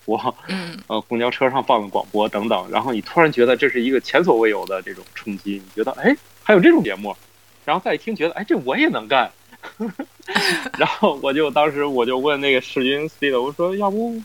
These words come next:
Speaker 1: 咱也整一个？然后后来那个，然后我们那个佳佳，她当时在一个这种播客的一个平台叫爱听F M，后来叫考拉，但现在叫什么不知道了。然后她在那儿，她就骗我说做一节目，我就骗她说做一节目，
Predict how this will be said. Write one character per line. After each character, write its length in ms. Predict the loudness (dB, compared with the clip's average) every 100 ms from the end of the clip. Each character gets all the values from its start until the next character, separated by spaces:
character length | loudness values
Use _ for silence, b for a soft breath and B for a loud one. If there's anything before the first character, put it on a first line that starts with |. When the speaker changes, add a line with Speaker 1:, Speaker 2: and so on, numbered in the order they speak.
| 0
Speaker 1:
咱 140 | 2
也 60 | 2
整 180 | 0 2
一 80 |
个？ 160 | 2 2 -2 -20 -20 _
然 100 | 0
后 80 | 2
后 220 | 4 4
来 160 | 4 2
那 180 | 0
个， 400 | 2 2 0 -2 -6 -10 -14 -8
然 100 | -2
后 60 | -2
我 100 | -2
们 100 | -2
那 80 |
个 80 | -2
佳 160 | 0 2
佳， 280 | 2 2 0 _ _ -6
她 120 | -6 -6 -6
当 180 | 0 0
时 240 | 0 0
在 220 | 2 2 2
一 140 | 2
个 120 | 0
这 140 | 0 -2
种 160 | -4 -6 0
播 120 | 2
客 200 | 2 2
的 80 | 2
一 40 |
个 60 | 0
平 220 | -6 -4
台 180 | 0 2
叫 220 | 2 2
爱 140 | 2
听 200 | 2 -2 -4
F 220 | 0 0
M， 260 | 2 0 -4 -10 -18 _
后 80 | 0
来 80 | 2
叫 100 | 0
考 240 | 0 -2
拉， 220 | 0 0 -2
但 100 | -4
现 180 | -4 -4
在 240 | -4 -4
叫 140 | -2 -2
什 100 | -2
么 60 | -4
不 80 |
知 80 | 2
道 160 | 2 2
了。 80 | -2 -14 -20 -20 -14
然 0 |
后 60 | -10
她 120 | -2
在 140 | 2 4
那 80 |
儿， 200 | 4 2
她 80 | -2
就 120 | -4
骗 260 | -4 -2 -2
我 140 | -2 -4
说 160 | -2
做 180 | 0 -2
一 60 | -2
节 160 | -6
目， 160 | -10 -4
我 60 |
就 80 | -4
骗 260 | -2 -2 0
她 140 | 0
说 160 | 0 0
做 180 | 0 0
一 80 |
节 140 | -2 -6
目， 220 | -6 -8